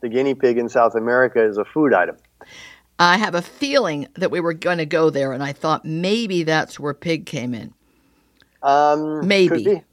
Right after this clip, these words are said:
Speaker 1: be.
Speaker 2: Maybe, because I knew that someplace they were eaten. So they're, they're native land, they're eaten, so it's like, get it, jump the first plane to the United States or, or Britain, where you could be someone's pet instead of someone's dinner.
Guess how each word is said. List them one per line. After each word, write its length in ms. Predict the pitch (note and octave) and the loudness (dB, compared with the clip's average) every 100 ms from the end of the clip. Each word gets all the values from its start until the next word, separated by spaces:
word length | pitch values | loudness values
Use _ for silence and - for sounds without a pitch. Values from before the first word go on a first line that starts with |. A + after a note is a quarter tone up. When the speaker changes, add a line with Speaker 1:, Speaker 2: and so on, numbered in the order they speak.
| _ _ - | _ _ 0
Speaker 1:
be. 80 | |
Speaker 2:
Maybe, 400 | G3+ G#3 G3 D3 | 4 4 4 0
because 340 | C#3 D3+ F#3+ E3+ | -4 -2 -2 2
I 140 | F3+ | 2
knew 340 | F#3 G3+ A#3 B3 | 2 0 0 0
that 300 | A3 - - | -2 -4 -6
someplace 560 | A#3+ A#3+ - F3+ C#3+ | 0 0 0 -2 -2
they 120 | D3+ | -2
were 120 | D3+ C#3 | -2 -2
eaten. 340 | D3+ E3+ A#2+ | -2 -4 -4
So 220 | - F#3 | -4 0
they're, 220 | E3+ E3 - - - | 0 0 -4 -20 -6
they're 180 | - F3 | 0 2
native 460 | F3+ F#3+ A3+ G3 D#3+ | 4 6 6 4 -2
land, 420 | D#3 E3 G3 G#3 | 0 0 0 0
they're 140 | D3+ | 0
eaten, 380 | - G3 G3+ A#3 | -2 -4 -4 -4
so 240 | C4 E3 D3 | -2 -2 -2
it's 180 | - | -2
like, 240 | E3 D#3 - - | -2 -2 -6 -4
get 160 | F3 F3 | 0 2
it, 240 | - D#3+ _ _ - | 0 -10 _ _ -12
jump 280 | D#3 D3+ G3 | -4 -2 -2
the 100 | E3+ | -4
first 300 | - E3 - | 0 0 0
plane 300 | - D#3 E3 | -4 -4 -4
to 100 | - | -4
the 100 | D3 | -6
United 320 | D3 D3 D3+ | -2 -2 -2
States 380 | D3+ C#3+ D#3 - | -2 -2 -2 -2
or, 200 | C#3+ C#3+ - | -4 -6 -6
or 140 | D#3 C#3 | -6 -6
Britain, 420 | C#3+ D#3+ F#3 F3 | -2 -4 -2 -4
where 100 | D3+ | -4
you 120 | D3+ | -4
could 160 | D#3 D3 | -6 -4
be 100 | D3 | -4
someone's 380 | D3 D3 C#3 | -4 -6 -8
pet 260 | - E3 - | -4 -4 -2
instead 240 | D3 D3+ | -6 -6
of 100 | C#3+ | -8
someone's 380 | C#3+ D#3 D3 C#3 | -6 -6 -6 -6
dinner. 380 | C3+ C#3 E3 B3+ | -6 -6 -6 -8